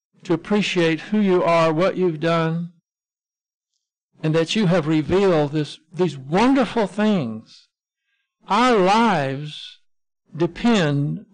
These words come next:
on the accuracy and the truth of your word and your promises.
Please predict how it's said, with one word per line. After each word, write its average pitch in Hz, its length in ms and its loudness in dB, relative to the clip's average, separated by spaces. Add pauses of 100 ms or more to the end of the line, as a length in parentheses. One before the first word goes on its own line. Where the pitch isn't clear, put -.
on 175 220 0
the 160 220 -2
accuracy 185 720 -2
and 165 160 -2
the 160 80 -4
truth 170 480 0
of 156 200 -6
your 170 160 0
word 165 320 2
and 165 160 0
your 190 160 2
promises. 190 920 -2